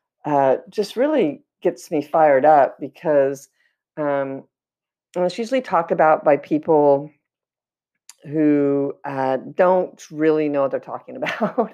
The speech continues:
okay? So there's some myths, and I mean, talk about just three myths about soy. That's what I'll focus on right now. You know,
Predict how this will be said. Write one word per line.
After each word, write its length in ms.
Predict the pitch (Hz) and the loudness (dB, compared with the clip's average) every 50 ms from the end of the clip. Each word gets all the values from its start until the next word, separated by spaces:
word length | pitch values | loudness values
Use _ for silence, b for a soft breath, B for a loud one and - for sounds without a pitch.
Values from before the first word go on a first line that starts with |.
| - - | -8 -6
okay? 460 | 226 185 - - - - - - - _ B B 453 415 370 320 254 254 - _ | -8 -8 -8 -10 -10 -10 -10 -10 -12 _ B B -18 -16 -12 -12 -12 -14 -6 _
So 340 | - 226 190 180 180 175 170 B B B B B B _ | 2 4 6 6 6 4 2 B B B B B B _
there's 200 | 220 220 220 214 | 0 0 0 0
some 220 | - 247 233 240 | -2 -4 -2 0
myths, 560 | 247 240 196 180 254 - - - - - - _ _ _ _ _ _ | 0 2 2 2 0 -2 -6 -14 -20 -20 -20 _ _ _ _ _ _
and 200 | - 190 190 - | -10 -10 -8 -8
I 60 | - | -6
mean, 180 | 202 208 196 196 | -6 -4 -4 -2
talk 160 | 190 214 202 | -2 -2 0
about 200 | 196 185 165 151 | 0 0 -2 -2
just 260 | 165 165 - - _ | -2 -6 -12 -12 _
three 260 | - 196 202 220 226 226 | -6 -2 -2 0 0 -2
myths 400 | 214 190 165 151 147 151 - - | -2 -2 -2 -2 -4 -6 -8 -6
about 300 | 151 151 143 139 - - | -2 0 0 0 -2 -6
soy. 380 | - - 160 143 143 143 160 | -10 -4 -2 0 2 2 2
That's 180 | 156 156 156 - | 2 0 -2 -2
what 100 | 170 151 | -2 0
I'll 260 | 143 143 143 139 - - _ | 0 0 -2 -4 -14 -8 _
focus 320 | - 156 - - 143 - - | -2 -2 -2 -2 -6 -8 -6
on 140 | 156 151 151 | -6 -4 -4
right 260 | 151 147 143 - 156 | -4 -4 -6 -6 -6
now. 400 | 147 139 139 139 139 156 175 - b b b b b b | -6 -4 -4 -2 -4 -4 -6 -8 b b b b b b
You 100 | 175 190 | -6 -2
know, 260 | 190 185 175 170 - | 0 2 2 2 0